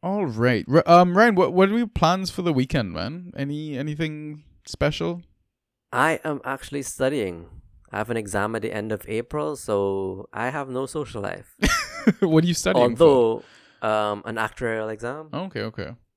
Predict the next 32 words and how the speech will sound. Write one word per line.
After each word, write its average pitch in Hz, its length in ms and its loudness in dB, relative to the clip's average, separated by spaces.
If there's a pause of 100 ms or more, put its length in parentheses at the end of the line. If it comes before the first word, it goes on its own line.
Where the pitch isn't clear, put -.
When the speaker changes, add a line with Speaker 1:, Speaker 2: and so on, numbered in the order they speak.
(1500)
Speaker 2:
But 113 360 -4 (880)
if 190 220 -4
someone 139 360 -4
tells 120 300 -2
me 113 120 -6
there's 104 160 -4
a - 20 -8
football 113 360 -6
sweat - 300 -6
going 127 220 -4
on, 120 560 -8
I'm 123 260 -10
there. 101 360 -8 (280)
Like - 140 -18 (640)
Speaker 1:
And 143 160 -2
by 151 120 4
sweat, 190 340 2
we 156 120 2
mean 156 220 0
pickup - 360 0
game. 101 240 -6 (600)
Speaker 2:
Yeah, 131 240 0
yeah, 101 260 -2
and 110 80 -8
it, 110 180 -10
it's - 540 6
usually 135 420 4
Speaker 1:
<laughs> 113 100 2
Speaker 2:
like, 98 200 -2
what 92 180 -2
is 87 140 -8
it? 76 120 -10